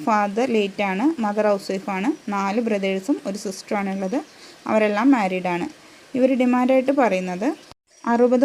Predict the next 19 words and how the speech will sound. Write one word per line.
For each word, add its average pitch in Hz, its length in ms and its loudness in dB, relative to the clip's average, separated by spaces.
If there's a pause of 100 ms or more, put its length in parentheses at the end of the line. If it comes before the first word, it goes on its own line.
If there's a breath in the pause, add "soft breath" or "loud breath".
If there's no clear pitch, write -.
വയസ്സിനുള്ളിൽ 208 680 0 (200)
ഈഴവ 220 300 0 (220)
നായർ 233 380 0
വിഭാഗത്തിൽ 208 520 -2 (100)
വരുന്ന 190 340 -2 (360)
കോട്ടയം, 226 540 2 (220)
ആലപ്പുഴ, 220 460 0 (260)
കൊല്ലം, 220 380 0 (100)
പത്തനംതിട്ട, 214 600 -2 (480)
ട്രിവാൻഡ്രം 208 460 0 (420 loud breath)
ഡിസ്ട്രിക്റ്റുകൾക്കാണ് 214 1200 -2
പ്രാധാന്യം 202 500 0
കൊടുക്കുന്നത്. 196 520 -2 (140)
എങ്കിൽ 202 280 -6
കൂടിയും 208 280 0 (140)
അനുയോജ്യമായ 202 760 -2 (520 loud breath)
നല്ല 214 220 2
പ്രപ്പോസലുകൾ 202 520 -4 (120)
മറ്റ് 208 180 -2